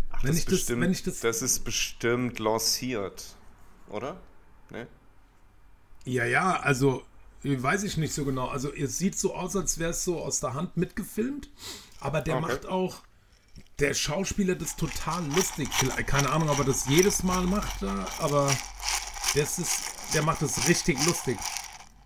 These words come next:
Speaker 1: Okay. Teddy
Speaker 2: Mm,
Speaker 1: Tecklebrand.
Speaker 2: leck-, nee. Hast du schon das neue Lied gehört vom Teddy? Ein
Speaker 1: Nee.
Speaker 2: neues Lied. Mona Lisa.
Speaker 1: Aber das wär cool, wenn, wenn der Teddy mal Flugbegleiter wär, oder?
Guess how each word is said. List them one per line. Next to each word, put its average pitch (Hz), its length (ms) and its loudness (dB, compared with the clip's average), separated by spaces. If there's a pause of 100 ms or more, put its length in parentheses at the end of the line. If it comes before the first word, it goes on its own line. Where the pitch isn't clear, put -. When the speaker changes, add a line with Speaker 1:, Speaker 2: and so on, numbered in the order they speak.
(300)
Speaker 1:
Okay. 107 240 -4 (320)
Teddy 127 260 0
Speaker 2:
Mm, 180 40 0
Speaker 1:
Tecklebrand. 117 680 2
Speaker 2:
leck-, 113 100 -6 (920)
nee. 123 360 2 (340)
Hast 160 300 0
du 226 60 6
schon 208 80 4
das - 100 0
neue 196 180 4
Lied 240 160 4
gehört 190 240 4
vom 165 180 -2
Teddy? 185 380 0 (760)
Ein 147 100 0
Speaker 1:
Nee. 160 80 4
Speaker 2:
neues 180 200 2
Lied. 196 260 4 (500)
Mona 156 240 6
Lisa. 151 540 2 (760)
Speaker 1:
Aber 107 140 -4
das 160 260 2
wär 175 100 2 (100)
cool, 160 160 2
wenn, 123 300 2
wenn 120 140 4
der 113 120 -2
Teddy 160 320 -2
mal 147 160 0
Flugbegleiter 107 800 -2
wär, 92 180 -2
oder? 139 200 -4